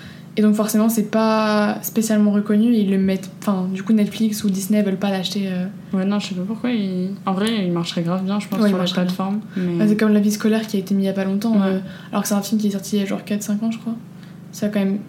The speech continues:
Speaker 1: bien marché, genre.
Speaker 2: Tu l'as fini ?
Speaker 1: Ouais.
Speaker 2: T'as bien aimé ?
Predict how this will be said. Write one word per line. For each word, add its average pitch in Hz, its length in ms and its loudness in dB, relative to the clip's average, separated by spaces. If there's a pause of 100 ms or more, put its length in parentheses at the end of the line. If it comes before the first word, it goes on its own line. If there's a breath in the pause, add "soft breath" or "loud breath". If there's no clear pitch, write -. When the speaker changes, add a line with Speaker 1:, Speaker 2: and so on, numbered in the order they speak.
(180)
Speaker 1:
bien 208 300 2
marché, 196 420 -2
genre. 190 80 -8
Speaker 2:
Tu - 100 0
l'as 196 120 2
fini ? 196 260 2 (340)
Speaker 1:
Ouais. 202 300 2 (420)
Speaker 2:
T'as 190 80 -2
bien 185 160 2
aimé ? 190 280 2